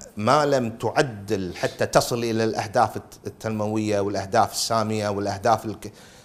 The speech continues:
راح يختل هذا الموضوع، آه، ولا يؤدي إلى النتيجة المطلوبة. ثانيًا، عندما بيعت هذه المحطات قعدت تشكثر، لا فرق بينها وبين محطات شركات البترول الوطنية،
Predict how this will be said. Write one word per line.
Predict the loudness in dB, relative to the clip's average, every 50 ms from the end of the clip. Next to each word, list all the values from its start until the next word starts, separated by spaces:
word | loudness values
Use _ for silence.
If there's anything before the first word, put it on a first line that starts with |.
| -6 2
راح | 4 4 4 4 0 -6 -4
يختل | -2 -2 -2 -4 -2 0 2 2 2 2
هذا | 2 2 2 2 2
الموضوع، | 0 -2 -2 -4 -4 -2 -2 -2 -2 -2 -2 -4
آه، | -4 -4 -2 -2 -2 -2 -4 -4 -4 -4 -4 -4 -6 -6 -2
ولا | 2 4 4 6 6
يؤدي | 6 4 4 2 0 0 0 0
إلى | 0 0
النتيجة | 0 0 -2 -2 -2 -4 -6 -4 -2
المطلوبة. | -2 -2 -2 -4 -2 -4 -2 -2 -2 -2
ثانيًا، | 2 2 4 4 2 0 -2 -4 -6 -12 -18 -20 -20 -20 -20 -20 -20 -20 -8 -4
عندما | -2 0 2 2 4 4 4 4
بيعت | 6 6 6 6 6 4 2 0 0 0
هذه | 0 0 0 -2 -2
المحطات | -4 -4 -4 -6 -6 -6 -8 -4 -2 -2 -2 -2 -2 -6 -6 -2
قعدت | -2 2 2 2 2 2
تشكثر، | 0 -2 -2 4 6 6 6 6 4 0 0 0
لا | 4 6 6 6 6
فرق | 4 0 -2 -2 -2 -4 -2
بينها | 0 0 0 0 0 0 -2 0 0
وبين | 0 0 0 0 0 0 0 0
محطات | -2 -4 -6 -8 -6 0 4 4 4 4 2 -4 -16 -18 -18 -14
شركات | -8 -6 -6 -4 0 2 2 2 2
البترول | -2 -6 -6 -8 -8 -6 -4 -4 -2 -2
الوطنية، | -2 -2 -2 -2 -2 -4 -4 -2 -2 -2 -2 -4 -4 -6